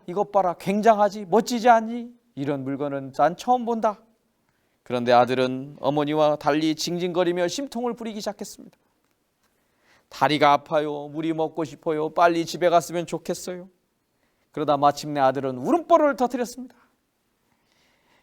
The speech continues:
"얘, 이 좋은 데 와서 왜 징징거리기만 하니?" 아들이 말했어요. "엄마,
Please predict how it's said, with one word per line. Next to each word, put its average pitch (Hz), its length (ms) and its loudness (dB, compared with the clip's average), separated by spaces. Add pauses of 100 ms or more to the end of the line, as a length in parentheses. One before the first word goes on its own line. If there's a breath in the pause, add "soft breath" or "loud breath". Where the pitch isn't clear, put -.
(140)
"얘, 160 180 6
이 190 160 2
좋은 269 220 2
데 277 80 2
와서 262 160 4
왜 269 140 -2
징징거리기만 262 840 0
하니?" 262 280 -4 (760)
아들이 139 380 2
말했어요. 139 540 -8 (760)
"엄마, 139 560 2